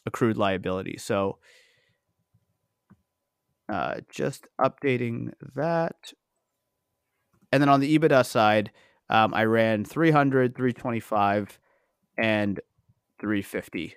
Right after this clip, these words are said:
to kinda give it the range. But let's say three hundred to three twenty-five is where we expect this to land. On the low end, you have a market cap of two billion, you know, two point zero five billion.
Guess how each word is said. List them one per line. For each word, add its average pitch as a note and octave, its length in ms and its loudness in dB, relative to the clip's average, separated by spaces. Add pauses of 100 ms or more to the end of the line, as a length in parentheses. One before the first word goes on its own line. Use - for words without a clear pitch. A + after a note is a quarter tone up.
(160)
to - 80 -18
kinda A2 220 -8
give G#2 160 -6
it - 80 -8
the G#2 80 -6
range. D#3+ 340 2
But D#3 120 0
let's E3+ 140 2
say E3 120 0
three C#3+ 180 -2
hundred B2+ 220 2
to A2 80 -2
three A2+ 180 -6
twenty-five G2 720 -2 (480)
is A#2 120 -6
where A2 140 4
we G#2 140 4
expect - 400 -2
this G#2+ 140 -8
to A#2 120 -6
land. B2 400 2 (580)
On C3 140 4
the C#3 80 6
low D#3 220 8
end, D#3+ 200 6
you D3 60 4
have B2+ 80 2
a B2+ 60 2
market B2 340 -2
cap A#2 380 2
of G#2 340 -2 (320)
two D3 500 4
billion, B2 880 2 (400)
you - 80 -4
know, A2+ 160 -6
two F3+ 220 2
point D3 300 2
zero B2 200 4
five A#2 360 2
billion. C3 420 2